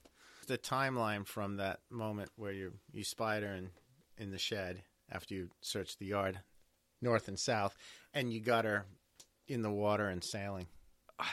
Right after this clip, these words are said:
Speaker 2: that was quite remarkable, actually. Um, it took a little bit of diligence. You know, we didn't, I'm sorry, Hutch, but we didn't get a survey. <laughs>
Speaker 1: Oh.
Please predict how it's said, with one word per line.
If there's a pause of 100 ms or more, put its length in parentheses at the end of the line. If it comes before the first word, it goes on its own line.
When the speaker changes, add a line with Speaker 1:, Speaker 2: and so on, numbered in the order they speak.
(100)
Speaker 2:
that
was
quite
remarkable,
actually.
Um, (1900)
it
took
a
little
bit
of
diligence. (160)
You
know,
we
didn't, (1900)
I'm
sorry,
Hutch,
but
we
didn't
get
a
survey. (320)
<laughs> (300)
Speaker 1:
Oh.